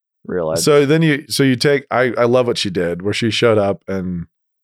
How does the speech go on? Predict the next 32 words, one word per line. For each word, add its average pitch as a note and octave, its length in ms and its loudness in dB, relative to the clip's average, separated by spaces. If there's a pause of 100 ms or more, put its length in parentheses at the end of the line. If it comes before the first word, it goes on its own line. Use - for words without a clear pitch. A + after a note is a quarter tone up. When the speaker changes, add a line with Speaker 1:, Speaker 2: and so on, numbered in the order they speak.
Speaker 2:
I'm A2+ 100 -2
trying E3 200 0
to C3+ 60 0
remember A2+ 380 2
the F#2 100 -2
biggest G#2 600 0 (180)
kid F#2+ 240 0
series D#2 460 -4
between F#2 640 -8 (120)
Narnia F2+ 500 -6
and D#2+ 360 -10 (140)
Potter. F2+ 360 -2
And A2+ 140 -2
I've B2 140 0
looked D#3 200 2
at A#2 120 4
it F#2+ 80 0
before. F#2+ 420 0
I A2 60 0
Speaker 1:
I'm A#2 80 -2
Speaker 2:
know D3 120 4
there C3 120 4
Speaker 1:
sure A2+ 160 0
we're A#2 160 -4
missing. F#2+ 360 -10
Speaker 2:
I B2 80 2
know D3 220 4
there C3+ 140 4
were B2 180 4
some G#2 200 -2
big G2+ 140 0
ones, C#3+ 380 0